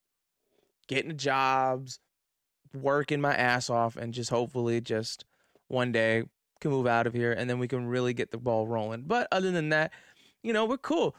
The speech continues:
The channel, the YouTube channel, our gaming channel, we're growing. We grew, it's, it's awesome. So I thank you guys. Uh,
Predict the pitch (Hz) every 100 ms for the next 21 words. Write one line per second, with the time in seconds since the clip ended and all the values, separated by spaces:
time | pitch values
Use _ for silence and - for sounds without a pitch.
0 | - - - 160 185 202 160 147 202 220
1 | 180 214 220 226 196 131 151 196 202 226
2 | 233 202 139 127 139 151 202 175 139 139
3 | - - - 156 - 127 - 135 - 135
4 | 156 208 202 143 120 120 131 190 208 220
5 | 233 - _ - _ _ _ _ _ _
6 | _ _ _ _ - - _ _ _ -
7 | 185